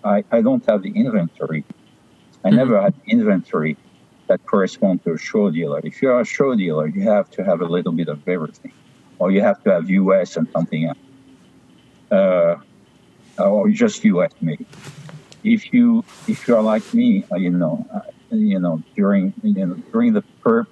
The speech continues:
Speaker 1: period, my, you know, I had two, two businesses, France International from nineteen seventy-nine to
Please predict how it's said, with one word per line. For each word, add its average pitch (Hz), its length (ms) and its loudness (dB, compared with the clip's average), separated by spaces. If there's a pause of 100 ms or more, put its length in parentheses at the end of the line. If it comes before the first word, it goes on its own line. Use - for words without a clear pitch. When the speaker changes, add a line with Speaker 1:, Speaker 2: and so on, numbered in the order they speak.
Speaker 1:
period, 110 480 0 (260)
my, 95 300 0 (200)
you 208 80 -4
know, - 200 0
I 160 140 0
had - 200 2
two, 107 260 2 (120)
two 233 100 -2
businesses, 190 640 -2 (140)
France 110 260 0
International 95 680 0
from 85 220 -4
nineteen 92 460 -2
seventy-nine 85 680 -2 (120)
to 78 220 -2